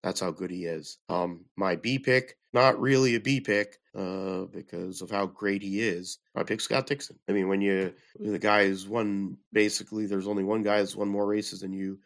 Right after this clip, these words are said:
Uh, he's been chasing that second win for years.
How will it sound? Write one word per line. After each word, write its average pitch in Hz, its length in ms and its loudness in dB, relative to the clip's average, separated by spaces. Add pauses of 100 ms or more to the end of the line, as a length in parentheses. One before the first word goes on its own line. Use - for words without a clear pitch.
(100)
Uh, 85 380 -8 (140)
he's 104 220 -6
been 101 200 -4
chasing 107 400 2
that 101 200 0
second 104 360 0
win 104 180 0
for 107 160 -6
years. 98 600 -2